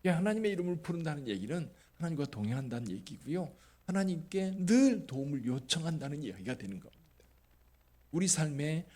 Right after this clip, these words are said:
하나님의 도움이 필요할 때가 얼마나 많아요. 근데 그걸 외면하고 그저 혼자 끙끙대면서 살아가려고 하는 아이들, 참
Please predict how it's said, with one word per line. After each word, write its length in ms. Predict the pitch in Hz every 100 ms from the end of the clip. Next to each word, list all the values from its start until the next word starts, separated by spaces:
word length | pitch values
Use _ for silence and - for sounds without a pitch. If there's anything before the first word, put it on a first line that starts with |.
| -
하나님의 420 | 196 196 185 175
도움이 280 | 151 139 135
필요할 340 | - 131 127
때가 160 | - 131
얼마나 320 | 156 220 254
많아요. 260 | 226 117 - - _ _ _ _ _ _ _ _ _ _ _ _
근데 200 | 175 202
그걸 280 | 202 202 202
외면하고 680 | 143 180 156 113 117 143 - - -
그저 220 | 170 190
혼자 300 | 190 185 185
끙끙대면서 1040 | 247 226 277 185 127 101 95 147 147 156 - _ _ _ _
살아가려고 580 | - 156 165 147 101 110
하는 200 | 95 113
아이들, 480 | 90 90 92 82 78 - _ _ _ _ _ -
참 280 | - 180